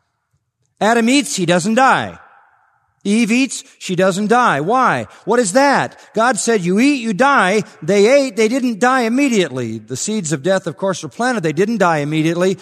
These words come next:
And the point is, God by nature demonstrates that he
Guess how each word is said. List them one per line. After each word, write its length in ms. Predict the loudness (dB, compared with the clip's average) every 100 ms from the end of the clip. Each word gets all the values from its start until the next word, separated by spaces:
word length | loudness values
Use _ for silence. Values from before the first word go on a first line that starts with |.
| -12 -8
And 120 | -6
the 60 | -6
point 380 | -4 -2 0
is, 160 | 0 -2
God 480 | 0 0 2 0 -2
by 180 | -2 -2
nature 480 | -2 -2 -2 -6
demonstrates 800 | -2 -2 0 -2 -4 -2 -2 -2
that 120 | -4
he 440 | -2 0 2 0